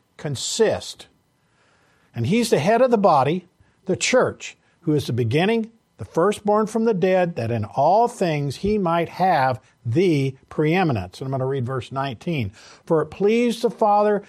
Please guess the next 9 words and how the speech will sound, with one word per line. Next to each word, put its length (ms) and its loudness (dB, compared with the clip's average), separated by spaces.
that 180 2
in 140 0
him 540 0
should 500 0
dwell, 500 2
should 400 2
all 420 4
fullness 600 -2
dwell." 640 -8